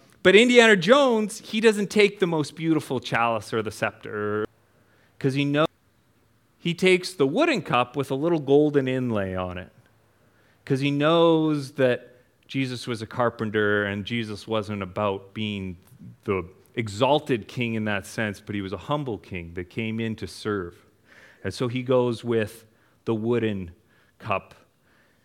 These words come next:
and they live. He's able to bring it back out to his father, Sean Connery, and,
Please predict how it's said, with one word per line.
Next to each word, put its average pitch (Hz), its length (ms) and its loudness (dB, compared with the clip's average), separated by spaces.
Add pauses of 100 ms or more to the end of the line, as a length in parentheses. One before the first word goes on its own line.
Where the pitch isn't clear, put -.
(580)
and 104 160 -4
they 107 80 -2
live. 143 400 -4 (240)
He's 110 140 -14
able 110 200 -4
to 107 80 -6
bring 113 180 -4
it 110 100 -6
back 110 220 -4
out 113 200 -2
to 107 100 -6
his 95 80 -8
father, 104 400 -4
Sean 101 280 -6
Connery, 101 520 -6 (420)
and, 90 220 -10